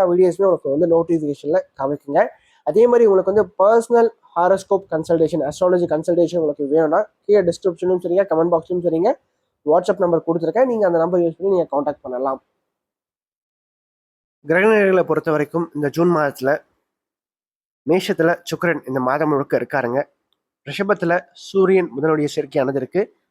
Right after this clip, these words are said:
இங்க சூரியன் பாத்தீங்கன்னா ஜூன் மாதம் பதினாலாம் தேதி வரைக்கும் ரிஷபத்திலையும், ஜூன் மாதம் பதினைந்தாம் தேதிக்கு பிறகு மிதுன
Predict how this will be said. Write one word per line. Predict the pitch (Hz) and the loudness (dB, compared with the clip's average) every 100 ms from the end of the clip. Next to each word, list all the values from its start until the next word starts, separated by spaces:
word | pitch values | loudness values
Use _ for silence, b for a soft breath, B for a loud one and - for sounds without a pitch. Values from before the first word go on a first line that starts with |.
| _ _ | _ _
இங்க | 156 151 127 127 | -2 -2 -2 -4
சூரியன் | 220 220 208 185 | 0 2 2 0
பாத்தீங்கன்னா | 170 160 127 170 - _ _ _ _ _ _ _ _ | -4 -4 -2 -2 -4 _ _ _ _ _ _ _ _
ஜூன் | 120 185 208 | 0 2 4
மாதம் | 196 175 180 | 2 2 0
பதினாலாம் | 151 160 170 156 | 0 0 0 0
தேதி | 131 127 | 0 0
வரைக்கும் | 127 - 160 - _ _ _ _ _ | -2 -4 -6 -8 _ _ _ _ _
ரிஷபத்திலையும், | 127 - 151 147 127 135 160 _ _ _ _ _ | -12 -4 -4 -2 0 0 -2 _ _ _ _ _
ஜூன் | 165 190 | 0 2
மாதம் | 180 165 160 - _ _ | 2 0 -2 -8 _ _
பதினைந்தாம் | 151 170 170 160 | 0 2 2 2
தேதிக்கு | 143 131 139 | -2 -4 -4
பிறகு | 147 160 175 | -2 -2 -2
மிதுன | 143 165 | -2 0